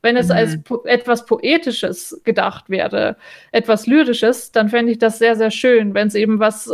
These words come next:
Speaker 1: ähm, religiös Motiviertes ist, dann eben nicht mehr.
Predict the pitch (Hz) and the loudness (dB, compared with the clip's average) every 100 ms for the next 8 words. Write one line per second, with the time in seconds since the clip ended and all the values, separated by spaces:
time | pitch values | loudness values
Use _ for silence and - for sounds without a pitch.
0 | - 214 208 202 190 196 - - - 202 | 0 2 2 -2 -4 -12 -20 -20 -6 2
1 | 247 247 240 277 302 247 233 233 233 233 | 4 4 2 2 2 2 0 2 0 2
2 | 214 220 - 202 190 180 175 175 - 208 | 0 -4 -4 -2 0 0 -2 -4 -6 -8